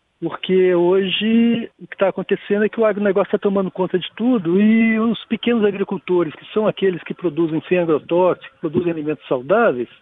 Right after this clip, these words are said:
eles não têm, assim, estímulo pra continuar trabalhando, né? Porque a concorrência com o agronegócio é muito desleal, né? Então, a ideia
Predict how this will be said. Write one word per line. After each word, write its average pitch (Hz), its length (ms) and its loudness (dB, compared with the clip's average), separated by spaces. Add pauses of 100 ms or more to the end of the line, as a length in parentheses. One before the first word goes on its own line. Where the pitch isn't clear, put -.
(160)
eles 196 260 -2
não 233 160 2
têm, 240 300 2
assim, 226 240 0
estímulo 220 440 0
pra 185 140 0
continuar 170 460 0
trabalhando, 131 680 -2
né? 170 140 -2
Porque - 540 -2
a 170 60 2
concorrência 180 680 0
com 170 140 -6
o - 20 0
agronegócio 185 680 0
é 247 40 0
muito 214 340 -2
desleal, 190 600 2
né? 202 180 2 (240)
Então, 220 680 0 (220)
a 208 140 0
ideia 185 600 2